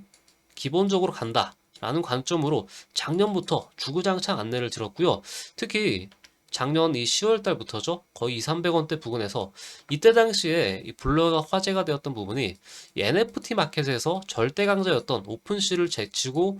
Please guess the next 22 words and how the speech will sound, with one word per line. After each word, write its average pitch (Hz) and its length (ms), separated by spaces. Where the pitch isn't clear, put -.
엔에프티 196 520
시장 165 280
마켓 98 380
점유율 139 480
일 196 160
위를 214 260
달성하고 123 480
있습니다. - 380
어, 113 140
그만큼 165 480
엔에프티 156 540
쪽의 151 340
대장주로서 131 840
계속해서 151 480
자리를 127 380
잡고 165 560
가격적인 139 480
부분을 120 400
올려왔고, 113 600
시가총액도 208 640
현재 190 240
보면은요, 113 680